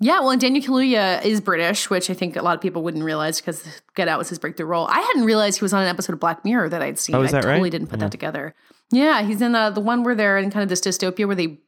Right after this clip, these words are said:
Speaker 1: are on bikes all the time, and then they were trying to be on American Idol.
Speaker 2: <laughs>
Speaker 1: Anyway, <laughs>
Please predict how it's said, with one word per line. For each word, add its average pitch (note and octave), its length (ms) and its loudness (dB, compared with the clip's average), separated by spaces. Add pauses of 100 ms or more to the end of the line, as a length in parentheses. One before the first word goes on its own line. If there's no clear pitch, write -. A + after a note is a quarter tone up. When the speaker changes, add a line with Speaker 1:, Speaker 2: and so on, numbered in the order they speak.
Speaker 1:
are E3+ 240 0
on E3 160 -2
bikes E3 340 -2
all A3+ 120 0
the G#3 80 0
time, A3+ 300 2
and G3+ 80 4
then F3+ 80 2
they E3+ 120 2
were E3+ 40 2
trying E3+ 180 -2
to E3+ 40 -2
be E3+ 80 0
on E3 80 0
American D#3+ 320 0
Idol. F3+ 260 2
Speaker 2:
<laughs> - 840 -8
Speaker 1:
Anyway, - 440 2 (140)
<laughs> - 0 -